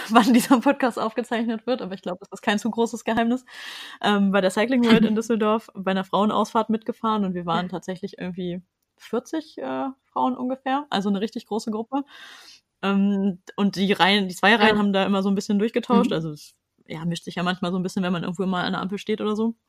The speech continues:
Speaker 1: Und ich hatte verschiedene Nachbarinnen und, äh,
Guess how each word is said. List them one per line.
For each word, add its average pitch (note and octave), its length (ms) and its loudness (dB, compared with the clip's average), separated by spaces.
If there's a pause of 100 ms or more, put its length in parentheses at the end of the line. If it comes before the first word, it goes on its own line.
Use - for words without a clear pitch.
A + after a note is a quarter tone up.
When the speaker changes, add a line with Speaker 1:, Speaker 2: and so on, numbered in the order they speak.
(160)
Speaker 1:
Und F#3 100 -2
ich F#3 100 -4
hatte G3 160 0
verschiedene G#3+ 360 2
Nachbarinnen A#3+ 520 2
und, G3 260 0 (580)
äh, F#3 320 2